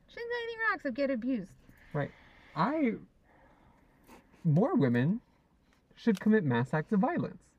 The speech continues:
Speaker 2: That's what neoliberal
Speaker 1: <laughs>
Speaker 2: feminism is all about.
Speaker 1: Um, so we talked about that Disney Plus thing called What If last week, and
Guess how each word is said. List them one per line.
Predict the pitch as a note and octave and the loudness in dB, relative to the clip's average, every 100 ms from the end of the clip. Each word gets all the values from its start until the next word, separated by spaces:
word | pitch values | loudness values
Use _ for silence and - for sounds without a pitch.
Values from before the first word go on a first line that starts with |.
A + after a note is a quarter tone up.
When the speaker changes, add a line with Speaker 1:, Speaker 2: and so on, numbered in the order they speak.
| _ _ _ _ _ _ _ _ - | _ _ _ _ _ _ _ _ -2
Speaker 2:
That's | F#3+ G3+ | 0 2
what | D#3+ | 4
neoliberal | D#3 E3 E3+ D#3+ D#3+ E3 | 4 6 4 2 2 2
Speaker 1:
<laughs> | - | 2
Speaker 2:
feminism | D#3+ D#3+ D3 C#3+ | 2 2 0 0
is | |
all | C#3+ C#3 | 2 2
about. | B2 A2+ - C#3+ - - - | 0 -4 -8 -16 -16 -10 4
Speaker 1:
Um, | E4 D4 A3+ - - _ | 6 6 4 -2 -16 _
so | - E4 C#4 C4+ B3 G3 | 0 4 4 4 2 0
we | C#4 | 0
talked | E4+ D#4+ F#4+ | 0 -4 -4
about | F#4 | -4
that | F4 B3+ | -2 -4
Disney | G3 A#3 B3 | -4 -2 0
Plus | B3 G#3+ G#3+ | 0 -2 -6
thing | - A3 | -4 -4
called | A3 F#3+ F3+ | -2 -2 0
What | F3+ F3 | 0 0
If | G3+ - | -2 -4
last | A3+ A#3 - | -4 -4 -2
week, | C#4 D4+ - | -2 -2 -8
and | - A3 G3 | -4 -2 -2